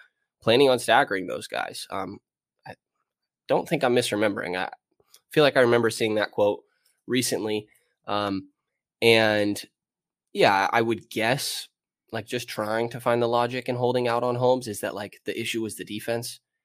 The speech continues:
And I don't think it's crazy to say that Tristan Thompson's, like, a better defender. I think it could be argued either way. Um, but I guess somewhat understand it. And then I'll say that, like, Haliburton was really bad.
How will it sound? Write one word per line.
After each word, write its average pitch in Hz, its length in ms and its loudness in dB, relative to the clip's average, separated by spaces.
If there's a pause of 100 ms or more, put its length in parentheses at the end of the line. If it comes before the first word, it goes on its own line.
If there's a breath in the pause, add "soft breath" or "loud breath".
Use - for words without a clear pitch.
(400)
And 107 100 -14
I 107 80 -8
don't 143 160 -8
think 120 120 -8
it's 120 120 -8
crazy 113 320 -12
to 131 100 -8
say 135 180 -10
that 135 100 -8
Tristan 139 300 -6
Thompson's, 139 520 -2
like, 147 140 -6
a 139 100 -6 (340)
better 139 440 2 (180)
defender. 147 560 0 (420)
I 196 60 8
think 175 100 10
it 127 100 6
could 131 60 4
be 110 120 2
argued 107 320 6
either 98 220 0
way. 98 340 0 (400)
Um, 98 500 2
but 113 440 -2 (920)
I 160 80 2
guess 131 200 2
somewhat 113 460 2
understand 113 500 0
it. 127 180 4
And 135 140 4
then 156 120 6
I'll 165 100 2
say 190 180 -4
that, 196 120 -4
like, 180 240 -6 (720)
Haliburton 170 360 -2
was 110 200 0
really 101 240 -4
bad. 57 460 -8